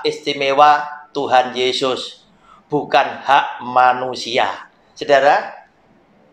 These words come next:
kita punya keterbatasan untuk mengambil sikap ternyata. Kenapa? Karena firman Tuhan tidak memberikan petunjuk yang jelas. Ketika seorang hamba Tuhan mengambil satu langkah,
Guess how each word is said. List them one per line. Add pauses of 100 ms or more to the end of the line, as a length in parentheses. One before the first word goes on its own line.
kita
punya
keterbatasan
untuk
mengambil
sikap
ternyata. (2500)
Kenapa?
Karena
firman
Tuhan
tidak
memberikan
petunjuk
yang
jelas. (2000)
Ketika
seorang
hamba
Tuhan
mengambil
satu
langkah,